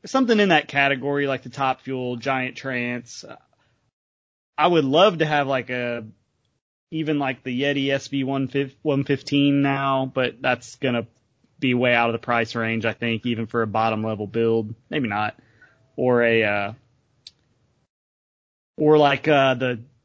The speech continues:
well, one of those high pivot, short travel trail, eh, that wouldn't be the best, most efficient things. I just think they're interesting. Um, so probably, like, a Top Fuel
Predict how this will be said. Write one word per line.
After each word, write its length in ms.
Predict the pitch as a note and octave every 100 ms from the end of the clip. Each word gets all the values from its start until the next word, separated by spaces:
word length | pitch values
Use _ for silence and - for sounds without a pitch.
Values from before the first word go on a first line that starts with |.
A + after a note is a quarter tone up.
| _
well, 500 | D#3 D#3+ D#3 D3+ C#3 -
one 200 | D#3+ F3
of 60 | E3+
those 200 | D3+ -
high 260 | D#3 D#3+
pivot, 520 | D#3 F3 D#3 E3 D#3+
short 300 | - E3 E3
travel 360 | - E3+ D#3 D#3
trail, 320 | - E3 D#3+
eh, 40 | D#3
that 320 | D#3 D#3 C#3+
wouldn't 240 | B2 A#2
be 340 | A#2+ A#2 A2 A2
the 160 | - B2
best, 360 | A#2 A2+ - C3
most 200 | A#2+ A#2
efficient 380 | - B2 B2
things. 400 | B2 A#2 A#2 - _ _ _ _ -
I 100 | C3+
just 100 | C3
think 140 | C3+
they're 140 | A#2 A#2
interesting. 540 | A#2+ A2+ B2+ A#2+ A2+ - _ _ _ _ _ _ _ -
Um, 560 | D3 B2+ B2 A#2 B2 _ _ _ _ _ _ _ _ _ -
so 140 | - E3
probably, 340 | F#3 G3 G3+
like, 180 | F#3 D3+
a 60 |
Top 320 | C#3 D#3 C#3+ -
Fuel 500 | - B2+ A#2+ A#2